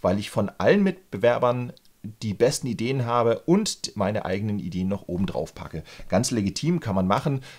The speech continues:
machen auch viele, ähm, Leute. Kommt auch den Nutzern zugute, weil sie letztendlich ein besseres Produkt bekommen. Ja, Wettbewerb, äh,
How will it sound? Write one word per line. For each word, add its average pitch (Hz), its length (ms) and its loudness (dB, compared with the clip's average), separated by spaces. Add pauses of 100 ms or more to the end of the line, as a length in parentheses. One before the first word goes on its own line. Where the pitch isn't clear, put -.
machen 98 300 -2
auch - 140 -4
viele, 90 520 -2
ähm, 82 480 -4
Leute. 147 500 4 (320)
Kommt 190 300 6
auch 139 100 6
den 117 160 4
Nutzern 151 360 2
zugute, 139 560 0
weil 135 240 2
sie 120 80 -4
letztendlich 104 720 -2
ein 90 140 -2
besseres 90 420 -8
Produkt - 360 -8
bekommen. 78 420 -4 (1300)
Ja, - 140 -8 (540)
Wettbewerb, 98 580 0 (220)
äh, 85 400 -2